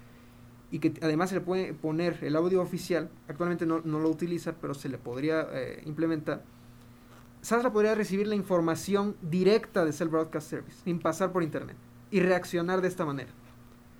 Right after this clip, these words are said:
Nosotros nos adelantamos y ya tenemos la autorización de los sistemas operativos para hacer esta tarea. In-, en cuanto se implemente Cell Broadcast Service, sasla va a poder retransmitir el aviso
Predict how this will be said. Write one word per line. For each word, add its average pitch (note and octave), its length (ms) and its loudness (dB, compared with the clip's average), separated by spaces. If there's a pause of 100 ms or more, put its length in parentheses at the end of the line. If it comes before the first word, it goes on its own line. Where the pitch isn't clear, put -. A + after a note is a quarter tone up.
(120)
Nosotros G3 340 0
nos F#3 160 0
adelantamos D#3+ 520 0
y F#3 40 0
ya F3+ 80 0
tenemos F3+ 260 -2
la E3 80 2
autorización D3 680 -2
de D#3+ 100 2
los C#3 120 -2
sistemas F#3+ 300 -4
operativos E3 480 -2
para C3+ 260 -4
hacer C#3+ 200 -4
esta D#3 160 -6
tarea. B2 220 -12 (640)
In-, F3 280 0
en F3+ 200 0
cuanto E3+ 300 2
se E3+ 120 -2
implemente F3 460 0
Cell F3 160 -4
Broadcast F#3 440 -2
Service, G#3 480 -2
sasla F3+ 380 -2
va E3+ 80 2
a E3+ 60 -6
poder E3+ 360 2
retransmitir D#3+ 800 -2
el G3+ 80 2
aviso F3+ 340 -2